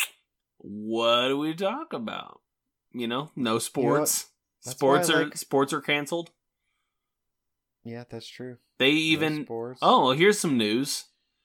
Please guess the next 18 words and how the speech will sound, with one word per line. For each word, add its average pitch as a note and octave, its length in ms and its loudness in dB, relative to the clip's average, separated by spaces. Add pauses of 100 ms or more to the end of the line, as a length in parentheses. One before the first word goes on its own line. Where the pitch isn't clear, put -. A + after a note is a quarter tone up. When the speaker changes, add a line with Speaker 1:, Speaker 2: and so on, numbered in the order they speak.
(320)
Speaker 1:
Uh, B2 600 4 (540)
the A#2 580 4 (220)
Japan C#3+ 680 0
Olympics C3+ 640 0
is A#2 380 0
postponed B2+ 480 -2
for C3 120 0
a C3+ 60 0
year. C#3 300 -2 (440)
Speaker 2:
That's B2+ 260 -4
true. D#3 400 -6
Uh, B2 420 0
which B2+ 240 -10
makes F#2 180 -10
sense. - 420 -14 (280)
I G2 160 -10
get E2+ 220 -12
it. F#2+ 160 -8